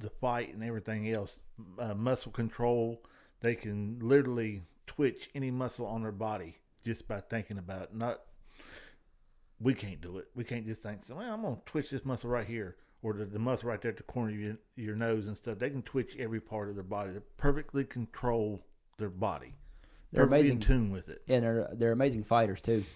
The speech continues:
Speaker 1: Oh,
Speaker 2: The Bene
Speaker 1: yes.
Speaker 2: Gesserit.
Speaker 1: As the Fremen call them, the weirding woman.
Speaker 2: Yep. They, they, they study in the weirding ways.
Speaker 1: Yep.
Speaker 2: That's what they're called on that. Uh,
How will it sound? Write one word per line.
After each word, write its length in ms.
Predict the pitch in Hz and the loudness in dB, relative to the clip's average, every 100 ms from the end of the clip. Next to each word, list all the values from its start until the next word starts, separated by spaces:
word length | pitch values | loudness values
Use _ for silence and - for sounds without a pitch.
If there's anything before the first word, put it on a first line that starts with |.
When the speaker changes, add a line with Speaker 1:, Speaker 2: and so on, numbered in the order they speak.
| - | 2
Speaker 1:
Oh, 120 | 139 | 4
Speaker 2:
The 80 | 127 | 6
Bene 180 | 120 113 | 6 6
Speaker 1:
yes. 180 | 110 110 | 4 4
Speaker 2:
Gesserit. 180 | 104 95 - - - - - - - - - _ - - - - | 2 -2 -8 -20 -20 -20 -20 -18 -18 -20 -20 _ -20 -20 -20 -2
Speaker 1:
As 220 | 120 113 | 0 2
the 100 | 101 | 0
Fremen 380 | 104 135 135 113 | 0 4 4 2
call 240 | 113 107 104 | -2 -2 -2
them, 220 | 98 110 | -6 -6
the 300 | 101 101 98 | -4 -4 -2
weirding 400 | 92 131 110 101 101 | 4 4 4 -2 -4
woman. 320 | 98 101 101 - - _ | -6 -6 -10 -12 -20 _
Speaker 2:
Yep. 240 | 117 131 - _ _ - | 2 2 0 _ _ -2
They, 160 | 123 117 | 2 2
they, 300 | 120 117 104 | 2 0 0
they 220 | - 117 110 | -2 -2 -2
study 340 | - 120 120 | -2 -2 0
in 80 | 110 | -2
the 80 | 95 | -2
weirding 420 | 113 123 110 104 | 2 2 4 4
ways. 460 | 104 101 101 - - - | 4 4 0 -4 -12 -8
Speaker 1:
Yep. 200 | 107 120 - - - - - _ _ _ _ _ _ _ _ _ _ _ _ _ _ | -4 -4 -8 -20 -20 -20 -20 _ _ _ _ _ _ _ _ _ _ _ _ _ _
Speaker 2:
That's 160 | 131 117 | -4 -4
what 100 | 110 | -4
they're 80 | 110 | -6
called 240 | - 113 | -2 -2
on 100 | 104 | 0
that. 260 | 107 110 - _ _ _ _ _ - - - - | 0 0 -2 _ _ _ _ _ -20 -20 -20 -2
Uh, 280 | 117 107 | 2 4